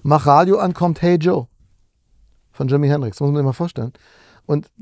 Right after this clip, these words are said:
von diesen, ich sag mal, Synchronizitäten waren mehrere Ereignisse dabei während des Buches. Ja, ich schreibe ein,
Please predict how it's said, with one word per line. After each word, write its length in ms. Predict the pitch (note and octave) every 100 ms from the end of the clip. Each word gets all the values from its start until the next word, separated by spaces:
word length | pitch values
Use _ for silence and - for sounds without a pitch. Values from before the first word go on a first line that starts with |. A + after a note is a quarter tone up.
| D3 _
von 240 | - D#3+ C#3
diesen, 380 | G3+ G3+ G#3+ G3
ich 120 | C3+
sag 180 | D3+ D#3+
mal, 240 | E3+ E3+ - _ _
Synchronizitäten 1080 | - E3 F#3 F3 F3 D#3 - G3+ G#3+ C#3 C3
waren 220 | C3 C#3+ D3
mehrere 480 | D#3+ G3+ G#3+ F#3+ F#3
Ereignisse 640 | F3 D3 D#3+ F#3+ F3+ - C3
dabei 400 | B2 A#2 A#2 A#2
während 200 | C#3 D3+
des 140 | D3
Buches. 440 | F3+ E3 C3 - _ _ _ _ _ _ -
Ja, 180 | C#3 G#3
ich 120 | -
schreibe 240 | D#3+ D3 D3+
ein, 240 | D3